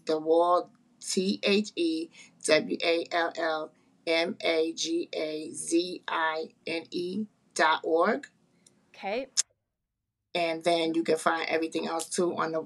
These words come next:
Speaker 1: on my other, 'cause I have two websites, a book a dream dot org. And all the information about everything that I do, the podcast, how you get the magazine, how you get the books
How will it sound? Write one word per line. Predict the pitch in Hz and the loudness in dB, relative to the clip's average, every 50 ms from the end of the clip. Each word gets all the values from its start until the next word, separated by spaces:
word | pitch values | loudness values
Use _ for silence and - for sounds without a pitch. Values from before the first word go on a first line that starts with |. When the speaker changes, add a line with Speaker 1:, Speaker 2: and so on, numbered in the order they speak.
| - | -4
Speaker 1:
on | - 160 160 156 160 | -4 -2 -2 -2 -2
my | 160 156 156 - | -4 -6 -4 0
other, | - 185 208 208 202 180 | 2 4 4 4 4 2
'cause | - 185 160 | 0 0 0
I | 160 | 0
have | 165 170 165 156 - | 0 0 -2 -4 0
two | - 208 208 202 | 2 2 4 4
websites, | 190 170 156 - - 165 156 156 147 - - _ _ | 4 2 0 -2 -4 -6 -6 -6 -8 -10 -14 _ _
a | - 160 160 | 4 4 4
book | 165 160 - 165 180 202 196 - - - | 2 4 4 6 6 6 4 -2 -4 -2
a | 170 175 175 | 0 0 0
dream | 170 - - 175 170 165 160 160 | 0 -2 -4 -4 -4 -4 -4 -4
dot | 160 160 151 147 - - | -4 -4 -4 -4 -6 -6
org. | - 156 147 143 139 135 - - - - - - - - _ - | -8 -8 -8 -10 -10 -12 -14 -16 -16 -16 -16 -18 -20 -14 _ -2
And | 160 156 151 139 - | -2 0 -2 0 4
all | - 170 180 190 196 | 6 8 8 8 6
the | 196 - - - | 4 2 0 -2
information | 180 - 185 175 165 160 165 - - 180 180 | -4 -2 -2 -2 -2 -2 -4 -4 -4 -6 -6
about | 170 175 180 175 - | -6 -6 -8 -6 -4
everything | - 170 165 170 170 - 160 165 165 | -4 -4 -2 -4 -6 -6 -8 -6 -4
that | 160 | -4
I | 160 160 160 | -4 -4 -4
do, | 156 156 - 180 202 214 202 202 202 202 202 - - - - - _ _ | -6 -2 2 4 6 6 6 6 4 2 -2 -4 -10 -20 -20 -20 _ _
the | - - | -10 -8
podcast, | - - 208 214 214 214 214 - 208 208 202 202 196 202 - | -2 2 4 6 6 6 4 0 -2 -2 -2 -2 -2 -4 -4
how | 196 185 | -4 -4
you | 175 180 | -4 -4
get | 175 - 170 165 | -4 -4 -6 -6
the | - 160 | -6 -6
magazine, | 165 170 185 190 190 190 180 185 185 180 180 | -6 -4 -4 -4 -4 -6 -6 -6 -8 -8 -6
how | 180 180 180 180 | -6 -4 -4 -4
you | 175 | -4
get | - - - - | -4 -6 -4 -4
the | 165 | -8
books | - - 165 170 170 - | -4 0 0 0 0 -2